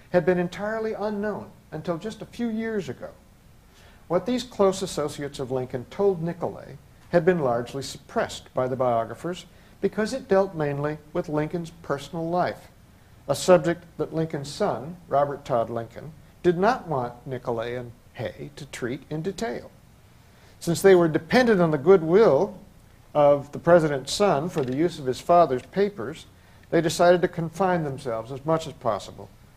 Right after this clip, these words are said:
to Lincoln's public life. But these interviews, published by Professor Burlingame as an oral history of Abraham Lincoln in nineteen ninety-six, are nonetheless enormously significant and are already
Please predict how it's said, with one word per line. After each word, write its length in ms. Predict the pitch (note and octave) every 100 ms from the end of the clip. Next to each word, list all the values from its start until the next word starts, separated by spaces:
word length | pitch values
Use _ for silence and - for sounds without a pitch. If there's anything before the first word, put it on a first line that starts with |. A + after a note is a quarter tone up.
| -
to 80 | C3+
Lincoln's 360 | C#3+ C#3 G#2+ - - -
public 360 | - G3 B2+ C#3
life. 260 | C3 - - - - _ - - - - -
But 100 | C#3
these 200 | F#3 E3+
interviews, 560 | G#3+ F#3+ C3+ A#2+ D3+
published 400 | - E3 E3 -
by 120 | D#3
Professor 460 | D3 D3+ D#3 D3 D#3
Burlingame 680 | C3 C#3 C#3 C3+ A#2 A#2 A#2
as 220 | C#3 C3
an 100 | B2
oral 320 | A#2 D#3+ E3+ D3+
history 380 | D#3 D3 D3+
of 100 | C3
Abraham 400 | C3 B2+ A#2+ B2
Lincoln 360 | C3 D#3 C3 B2+ - - - - -
in 120 | A#2+
nineteen 360 | C3 C#3+ D3 B2
ninety-six, 680 | A#2 G#2+ - D#3+ C#3+ - - - _
are 100 | -
nonetheless 680 | C3+ F3 A3 G3+ B2 B2 - -
enormously 720 | C3+ C#3 G#3 B3 C#3+ - A2
significant 640 | G2+ B2+ A2 A2 - A#2+ D#3+ - - -
and 120 | C#3
are 140 | C3+ D3
already 540 | F3+ F3 C#3+ C3 C3